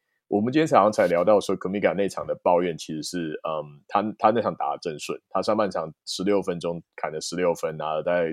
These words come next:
就是其他数据也拿得还行，下半场其实让他继续打下去完全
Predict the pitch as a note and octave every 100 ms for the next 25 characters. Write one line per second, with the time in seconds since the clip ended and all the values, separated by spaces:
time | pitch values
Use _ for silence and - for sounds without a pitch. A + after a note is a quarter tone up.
0 | - E2+ - F2 - E2+ E2+ F2 E2 D2+
1 | C#2+ C#2+ - C#2+ - - - _ _ _
2 | - A#2 A2 G2+ E2+ D2+ F#2 E2+ D#2 D2+
3 | G2+ F2+ F2 F2+ F#2 D#2+ C#2+ D#2 - D2+
4 | D2+ D#2+